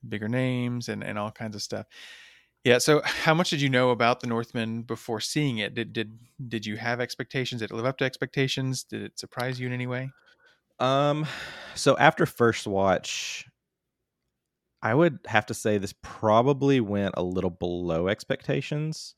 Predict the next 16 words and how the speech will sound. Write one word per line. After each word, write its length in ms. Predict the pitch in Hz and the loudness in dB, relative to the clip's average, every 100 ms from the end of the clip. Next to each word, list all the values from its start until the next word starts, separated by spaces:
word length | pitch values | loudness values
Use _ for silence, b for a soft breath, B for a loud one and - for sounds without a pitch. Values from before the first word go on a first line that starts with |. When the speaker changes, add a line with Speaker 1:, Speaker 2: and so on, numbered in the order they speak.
| - | -16
Speaker 1:
Interesting. 460 | - - 117 107 110 | -14 -14 -16 -16 -14
Okay. 140 | 135 120 | -6 0
Speaker 2:
The 140 | 110 | 2
s-, 600 | 107 - - - - - - _ _ _ _ - _ _ 113 | 0 -2 -8 -10 -12 -14 -18 _ _ _ _ -20 _ _ -2
I 120 | 117 | -2
feel 240 | - 160 | 0 4
like 200 | 156 123 | 6 4
a 60 | 110 | 2
lot 240 | 101 104 | 4 4
of 60 | 95 | 4
this 120 | 90 | -2
came 200 | - 95 | -4 -2
down 160 | 90 90 | -2 -4
to 120 | - | -8
the 80 | 82 | -10
story. 800 | - - 95 87 80 76 76 | -10 -8 -2 0 2 0 -2